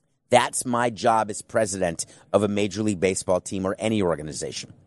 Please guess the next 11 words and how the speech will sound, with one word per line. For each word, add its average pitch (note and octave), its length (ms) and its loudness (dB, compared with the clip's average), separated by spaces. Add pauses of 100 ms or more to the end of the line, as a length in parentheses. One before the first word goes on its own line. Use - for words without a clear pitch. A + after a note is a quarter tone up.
(800)
My G2+ 160 4
job A#2+ 360 0
as A2+ 100 -8
host - 280 0
of G#2 80 -4
Nothing A2+ 340 -2
Personal G#2+ 560 2 (220)
is A2 200 0
exactly A#2 800 0
the A#2 240 2
opposite. G2 520 -2